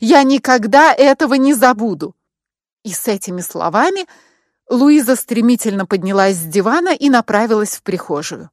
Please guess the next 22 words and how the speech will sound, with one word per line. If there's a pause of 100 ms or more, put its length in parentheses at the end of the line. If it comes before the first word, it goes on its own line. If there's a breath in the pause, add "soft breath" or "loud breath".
(680)
На
Петру
внезапно
обрушился
сильнейший
приступ
раскаяния. (540 loud breath)
Она
вдруг
осознала,
как
далеко (380 soft breath)
зашла
их
перепалка. (560)
«Прости
меня,
Луиза,
не
уходи, (240 loud breath)
давай
поговорим».